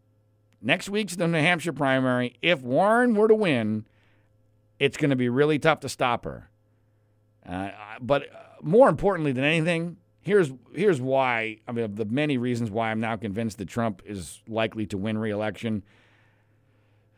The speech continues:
There's no scenario where this gets unmuddled soon enough to where the Democratic Party is gonna be united.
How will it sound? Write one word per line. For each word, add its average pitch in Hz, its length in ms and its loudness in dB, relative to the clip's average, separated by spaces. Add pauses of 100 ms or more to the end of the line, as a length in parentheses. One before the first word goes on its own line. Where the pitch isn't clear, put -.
(180)
There's 170 280 2
no 214 180 6
scenario 151 640 2
where 95 280 -2
this 139 220 4
gets 135 260 0
unmuddled 107 720 -2 (400)
soon 175 320 0
enough 110 320 -2
to 127 100 -4
where 120 220 2
the 117 60 -4
Democratic 127 520 -2
Party 113 260 0
is 92 60 -8
gonna 104 180 -6
be 92 120 -6
united. 78 600 -8